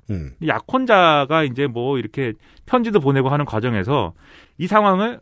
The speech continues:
Speaker 2: 장준하 입장에서는 정리를 해야 된다.
Speaker 1: 당시 상황이 읽히죠. 자원 입대가 꼭,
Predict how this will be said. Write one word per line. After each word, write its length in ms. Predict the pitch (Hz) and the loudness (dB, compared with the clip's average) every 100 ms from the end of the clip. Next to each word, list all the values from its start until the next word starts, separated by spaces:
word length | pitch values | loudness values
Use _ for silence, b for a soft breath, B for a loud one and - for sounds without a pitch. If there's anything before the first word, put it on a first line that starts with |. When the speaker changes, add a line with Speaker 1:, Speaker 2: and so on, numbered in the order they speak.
| _ | _
Speaker 2:
장준하 640 | 156 160 170 165 156 143 123 | -6 -4 -2 -2 -2 -4 -6
입장에서는 520 | - 135 113 135 165 | -6 -6 -6 -8 -10
정리를 380 | - 175 202 170 | -6 -2 0 2
해야 120 | 202 | 0
된다. 600 | 151 98 82 87 98 87 | -2 -6 -8 -8 -8 -6
Speaker 1:
당시 340 | 104 147 175 | -4 -2 -2
상황이 360 | 180 185 165 165 | 0 4 4 2
읽히죠. 680 | 123 110 110 - - 127 71 b b b | 0 -2 -6 -10 -2 -2 -4 b b b
자원 300 | - 135 175 | 0 2 2
입대가 360 | 170 - 151 170 | 0 2 4 4
꼭, 400 | - 180 151 | 6 6 6